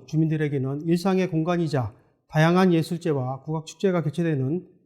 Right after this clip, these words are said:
전통 문화의 장이기도 합니다. 국악길을 걸리다 보면 끊어진 보행로를 횡단보도로 연결하거나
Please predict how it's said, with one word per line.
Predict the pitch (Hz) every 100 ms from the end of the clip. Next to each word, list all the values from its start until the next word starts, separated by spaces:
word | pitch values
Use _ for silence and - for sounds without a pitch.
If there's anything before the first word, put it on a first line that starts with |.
| _ _
전통 | 147 170 175 202
문화의 | 156 160 170 170
장이기도 | 131 139 139 135 160
합니다. | 175 156 123 101 _ _ _ _ _ _
국악길을 | 180 214 226 220 214
걸리다 | 170 185 196 185
보면 | 175 147 135 165 165
끊어진 | - 233 214 214 202
보행로를 | 175 180 175 175 156
횡단보도로 | 190 196 175 170 180 156
연결하거나 | 147 165 160 165 127 127 151